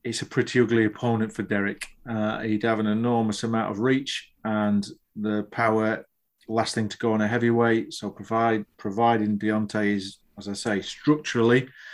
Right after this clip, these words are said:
still intact, uh, mentally and physically from the Fury fights, then that's a very dangerous fight for, for, for Derek. Um,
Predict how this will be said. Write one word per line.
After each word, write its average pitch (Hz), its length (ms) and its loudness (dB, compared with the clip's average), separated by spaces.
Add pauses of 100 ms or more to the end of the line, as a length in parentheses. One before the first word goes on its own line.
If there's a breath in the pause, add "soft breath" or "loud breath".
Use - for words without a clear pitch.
(180 loud breath)
still 139 320 2
intact, 123 580 0 (840 loud breath)
uh, 117 100 -4
mentally 131 380 0
and 110 100 2
physically 131 640 4
from 117 240 -2
the 110 40 2
Fury 120 320 4
fights, 120 460 0
then 120 400 2
that's 127 240 2
a 123 60 -2
very 113 400 2
dangerous 107 500 -2
fight 107 400 0
for, 104 380 -4 (120)
for, 104 460 -4
for 113 160 -6
Derek. 101 460 -4 (100)
Um, 104 680 -2